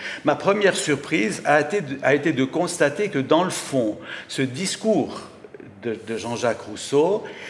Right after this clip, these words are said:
si on le regarde du point de vue du logos, hein, c'est-à-dire de l'enchaînement logique des idées, il est parfaitement cohérent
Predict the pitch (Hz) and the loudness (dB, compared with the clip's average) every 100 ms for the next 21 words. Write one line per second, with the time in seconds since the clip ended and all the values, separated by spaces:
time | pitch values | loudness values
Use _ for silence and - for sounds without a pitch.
0 | - - - 220 214 170 160 147 127 160 | -10 -4 0 2 2 4 6 6 6 6
1 | 170 185 151 143 139 139 147 135 156 113 | 6 6 4 0 -4 2 2 2 -2 -4
2 | 123 117 123 107 135 202 - 131 175 - | -2 2 2 6 4 4 0 -2 -2 -4
3 | 101 110 127 120 113 110 123 139 147 190 | -4 -2 0 2 0 2 2 4 6 6
4 | 247 - 175 160 160 151 131 131 131 165 | 4 4 6 6 4 6 6 4 2 -4
5 | - - - - 120 127 113 120 101 101 | -6 -18 -20 -12 -4 -4 -4 -8 -6 -4
6 | 139 - - - - - - - 156 156 | -4 -4 -10 -20 -20 -20 -20 -12 -4 2
7 | 156 180 123 - - - - - - - | 4 4 2 -2 -14 -18 -20 -20 -6 -2
8 | 185 - 165 156 - 165 165 160 160 - | -2 -2 -4 -6 -4 0 2 0 -6 -16
9 | - - - - 151 143 - 107 131 143 | -20 -20 -16 2 4 6 2 0 2 2
10 | 160 - | 0 -4